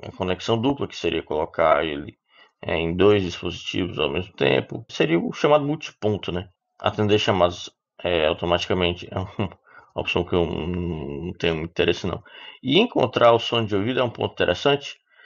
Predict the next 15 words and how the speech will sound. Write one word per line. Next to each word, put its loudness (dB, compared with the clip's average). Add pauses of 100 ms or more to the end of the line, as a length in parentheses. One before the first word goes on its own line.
(420)
pois 2
ele 2
tem 2
um 2
bipzinho 0
dentro 0
do -2
fone. -6 (400)
Particularmente, 2
eu 4
não 2
achei 2
ele 0
muito 2
alto 2